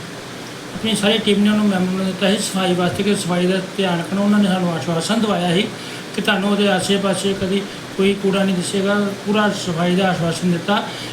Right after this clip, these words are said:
ਲੇਕਿਨ ਜਦੋਂ ਅੱਜ ਅਸੀਂ ਗਏ, ਵੇਖ ਕੇ ਮਨ ਬਹੁਤ ਦੁੱਖ ਹੋਇਆ, ਦੁਖੀ ਹੋਇਆ ਕਿ ਉੱਥੇ ਜਿਹੜੇ ਲੋਕ ਆਉਂਦੇ ਨੇ, ਉਹ ਕੂੜੇ ਦੇ ਢੇਰ ਦੇ ਲਾਗੇ ਬਹਿ ਕੇ ਜੋੜੇ ਪਾਉਂਦੇ ਨੇ, ਜੋੜੇ ਸਭ ਕੁਝ, ਕੂੜੇ ਢੇਰ ਉੱਦਾਂ ਹੀ ਲੱਗੇ ਨੇ। ਨਾ ਉਹਦੇ ਦੌਰਾਨ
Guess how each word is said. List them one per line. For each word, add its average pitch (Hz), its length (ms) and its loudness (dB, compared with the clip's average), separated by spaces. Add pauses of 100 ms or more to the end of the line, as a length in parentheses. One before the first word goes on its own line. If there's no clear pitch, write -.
(120)
ਲੇਕਿਨ 208 520 2 (460)
ਜਦੋਂ 202 280 4
ਅੱਜ 202 160 0
ਅਸੀਂ 214 240 0
ਗਏ, 190 260 2
ਵੇਖ 185 220 2
ਕੇ 202 100 -2
ਮਨ 185 240 0
ਬਹੁਤ 185 200 2
ਦੁੱਖ 180 300 0
ਹੋਇਆ, 170 420 0
ਦੁਖੀ 196 280 -2
ਹੋਇਆ 175 280 0 (420)
ਕਿ 214 180 0
ਉੱਥੇ 226 360 2
ਜਿਹੜੇ 202 200 2
ਲੋਕ 190 380 2
ਆਉਂਦੇ 196 260 2
ਨੇ, 196 120 2
ਉਹ 196 80 0
ਕੂੜੇ 185 320 0
ਦੇ 185 140 0 (100)
ਢੇਰ 160 220 0
ਦੇ 180 100 -2
ਲਾਗੇ 175 380 0
ਬਹਿ 175 240 0
ਕੇ 175 120 0
ਜੋੜੇ 165 420 -2
ਪਾਉਂਦੇ 170 300 -2
ਨੇ, 175 300 -2
ਜੋੜੇ 170 180 0
ਸਭ 185 180 -2
ਕੁਝ, 180 220 -2 (420)
ਕੂੜੇ 226 240 2
ਢੇਰ 220 220 0
ਉੱਦਾਂ 220 260 2
ਹੀ - 0 -
ਲੱਗੇ 190 240 2
ਨੇ। 208 240 2 (400)
ਨਾ 185 200 2
ਉਹਦੇ 202 260 2
ਦੌਰਾਨ 185 580 0